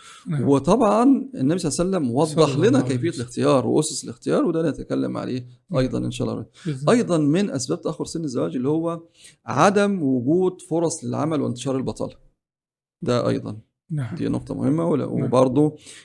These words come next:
Speaker 2: يبقى بنقول للشباب، لو سمحت أيها الشاب الكريم، آه، ما تسندش قوي على الأحاديث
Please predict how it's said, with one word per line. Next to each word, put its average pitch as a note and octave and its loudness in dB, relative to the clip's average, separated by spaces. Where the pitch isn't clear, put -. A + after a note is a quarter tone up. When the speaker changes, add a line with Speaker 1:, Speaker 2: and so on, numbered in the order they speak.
Speaker 2:
يبقى A#2 2
بنقول C3+ 4
للشباب، B2+ 2
لو D#3 4
سمحت A#2+ -2
أيها B2 2
الشاب B2 -2
الكريم، E3+ -2
آه، A#2+ 2
ما C3 2
تسندش G#3 0
قوي G3+ 4
على C3+ 2
الأحاديث C3 -2